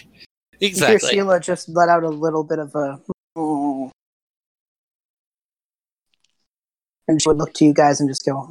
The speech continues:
Speaker 2: "Ugh. I'm getting plenty concerned because as much as seeing some of the crew good is good and all, the hell is Annabelle?"
Speaker 1: Oh, I'm gonna, like, look around towards everybody and go, "By the way, is anyone hurt before we go down there?"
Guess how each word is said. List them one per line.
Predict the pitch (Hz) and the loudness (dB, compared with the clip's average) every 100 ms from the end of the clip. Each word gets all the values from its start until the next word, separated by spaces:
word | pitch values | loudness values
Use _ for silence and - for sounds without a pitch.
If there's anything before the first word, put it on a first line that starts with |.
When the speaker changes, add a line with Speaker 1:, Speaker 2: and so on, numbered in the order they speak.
| 156 | -4
Speaker 2:
"Ugh. | 151 139 - - - _ _ - - _ _ - | -4 -4 -6 -12 -18 _ _ -20 -20 _ _ -2
I'm | 208 220 | 2 4
getting | 196 147 135 | 4 0 -4
plenty | - 175 151 | -2 0 0
concerned | - 135 - 196 165 131 | -4 -8 -2 0 0 -4
because | 135 139 - | -8 -10 -2
as | 143 | 2
much | 233 202 | 2 2
as | 151 - - _ | 0 -2 -10 _
seeing | 208 180 | 6 6
some | 156 185 | 4 2
of | 160 | 2
the | 165 | 0
crew | - 277 254 | 4 6 6
good | 160 156 180 | 4 0 2
is | 165 165 | 0 -2
good | 170 156 | 0 0
and | 156 | 0
all, | 156 170 180 _ _ _ _ _ _ _ _ | 2 2 0 _ _ _ _ _ _ _ _
the | 156 139 - - | -8 -8 -6 0
hell | 254 233 | 2 2
is | 151 175 | -2 -2
Annabelle?" | 240 220 - - - _ _ _ _ _ _ _ _ _ - | 0 0 -2 -12 -14 _ _ _ _ _ _ _ _ _ -2
Speaker 1:
Oh, | 139 - | -2 0
I'm | 139 165 | -2 0
gonna, | 180 202 165 | 2 4 4
like, | 170 - | 0 0
look | 143 151 | -4 -2
around | 131 127 - | -2 -2 -2
towards | 156 147 - - | -6 -6 -10 -8
everybody | 147 156 170 | -6 -2 -2
and | 151 | 0
go, | 147 - _ | -2 -2 _
"By | 156 196 | 2 4
the | 190 | 6
way, | 170 | 4
is | 151 | 4
anyone | 190 208 196 | 0 0 -2
hurt | 143 156 165 | 0 0 0
before | 147 156 143 | -4 -4 -4
we | 135 | -2
go | 135 | 0
down | 123 123 | 2 0
there?" | 127 131 | 0 -4